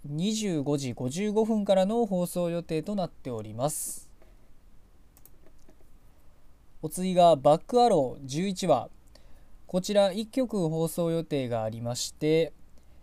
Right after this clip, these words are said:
エーティーエックスにて二十一時からの放送予定となっております。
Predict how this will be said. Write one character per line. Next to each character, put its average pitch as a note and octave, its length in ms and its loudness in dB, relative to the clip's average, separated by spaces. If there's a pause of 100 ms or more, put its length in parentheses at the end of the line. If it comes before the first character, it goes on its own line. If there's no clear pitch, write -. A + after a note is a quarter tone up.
(200)
エ F3+ 140 -2
ー A3 80 -4
テ A#3+ 100 -4
ィ A#3+ 140 0
ー B3 40 2
エ - 20 2
ッ A#3+ 80 -4
ク - 80 -16
ス - 160 -6
に D#3 160 -4
て D3+ 480 2 (180)
二 F3 300 -4
十 G#3+ 240 -2
一 C#3 260 -4
時 A#3 140 -4
か G#3 100 4
ら F#3+ 100 4
の A3+ 200 -2
放 F3+ 180 0
送 E3+ 240 -4
予 E3+ 140 -4
定 D#3 200 -2
と F3 140 -6
な F#3+ 120 -2
っ - 20 -6
て - 200 -12
お A2+ 120 -6
り G#2 100 -10
ま B2 160 -4
す。 - 400 -8